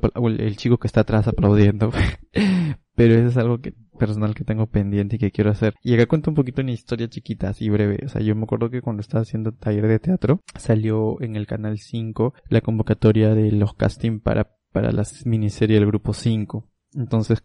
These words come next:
una amiga me dijo, "Vamos, vamos." Y yo le dije, "No, o sea, no nos van a elegir por las puras es." Y fuimos. Y había un colón así, pero, pff, bárbaro. Y cuando ya llegamos al estudio, llegamos a entrar y todo, creo que por el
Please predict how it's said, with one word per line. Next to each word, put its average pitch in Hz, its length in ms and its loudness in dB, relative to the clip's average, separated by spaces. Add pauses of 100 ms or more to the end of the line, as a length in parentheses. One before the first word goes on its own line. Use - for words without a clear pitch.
(120)
una 117 220 2
amiga 113 240 0
me 110 80 0
dijo, 117 160 0
"Vamos, 139 320 2
vamos." 123 240 -4
Y 120 40 -2
yo 113 60 -2
le 117 120 0
dije, 120 260 -6
"No, 165 220 4
o 151 60 4
sea, 120 180 -2
no 120 160 0
nos 135 120 2
van 135 140 -2
a 135 40 0
elegir 131 340 -2
por - 120 2
las 117 120 -4
puras - 240 0
es." 139 120 0 (100)
Y 156 120 -2
fuimos. 208 340 0 (120)
Y 113 40 -12
había 117 140 -2
un 151 300 -2
colón 120 500 2
así, 120 220 -6
pero, 123 220 -2 (220)
pff, - 500 -10
bárbaro. 104 560 -2
Y 120 100 -10
cuando 107 200 -8
ya 110 200 -6
llegamos 156 340 -4
al 127 100 -6
estudio, 120 460 -6
llegamos 107 380 -4
a - 20 -10
entrar 117 400 -10
y 107 80 -12
todo, 110 340 -6
creo 131 200 4
que 135 80 2
por 147 200 2
el 113 200 2